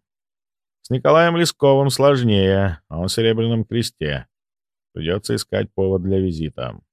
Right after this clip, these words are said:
Но сначала Пётр. Он кажется более слабым и эмоциональным звеном. Интересно, помнит ли он вообще ту дурацкую историю? Для него, его дружка, это могла быть просто пьяная шутка,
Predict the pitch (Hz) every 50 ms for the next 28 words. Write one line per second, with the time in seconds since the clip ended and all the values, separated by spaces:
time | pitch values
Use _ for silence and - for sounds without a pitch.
0 | _ _ _ 85 85 90 104 117 127 127 120 123 120 - - - 92 85 - 85
1 | 82 80 78 76 _ 80 73 69 - 67 - - _ _ _ _ _ _ _ _
2 | _ _ _ _ _ _ _ _ _ _ _ _ _ - - 147 127 - - 127
3 | 117 113 110 104 - 113 110 110 113 110 104 104 107 104 - - 127 120 95 80
4 | 73 73 69 67 65 62 - _ 90 82 78 76 71 - _ - 87 92 95 87
5 | - 104 101 104 104 101 90 78 73 69 67 65 62 57 - _ _ 71 73 78
6 | 78 78 76 71 62 - - _ _ _ _ _ _ _ _ _ _ _ _ _
7 | _ _ - 104 113 - 160 160 156 113 80 - - - 69 64 - _ _ _
8 | _ _ - 110 139 151 160 165 165 160 147 147 147 151 156 156 151 151 156 156
9 | 143 - - 160 156 - - - 95 90 104 110 104 90 - - - 101 104 104
10 | - - 107 92 82 76 69 67 62 - _ _ _ _ _ _ _ _ _ _
11 | - 87 82 85 90 101 120 135 143 139 131 123 123 127 120 120 120 120 117 -
12 | _ 127 127 127 127 123 117 - 120 120 120 117 113 110 117 117 113 110 117 110
13 | - _ 107 113 110 104 - - 110 92 - - 104 98 98 95 101 104 107 104
14 | - - 127 98 - - _ 76 71 65 62